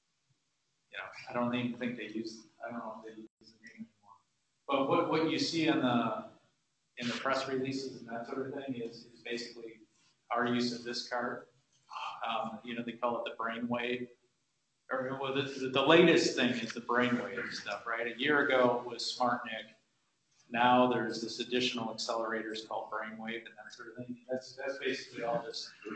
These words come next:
just with this card. Um, you know, Intel,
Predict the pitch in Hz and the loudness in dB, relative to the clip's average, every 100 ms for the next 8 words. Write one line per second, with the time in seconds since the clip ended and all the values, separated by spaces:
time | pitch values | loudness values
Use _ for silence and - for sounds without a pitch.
0 | - - - - - 120 - 110 104 104 | -6 -4 -6 -8 -14 -14 -8 -6 -6 -6
1 | _ _ _ _ _ _ _ 123 120 117 | _ _ _ _ _ _ _ 2 4 2
2 | - - 135 135 156 160 165 156 143 - | -2 -4 -2 0 2 6 12 12 12 10
3 | - - | 4 -4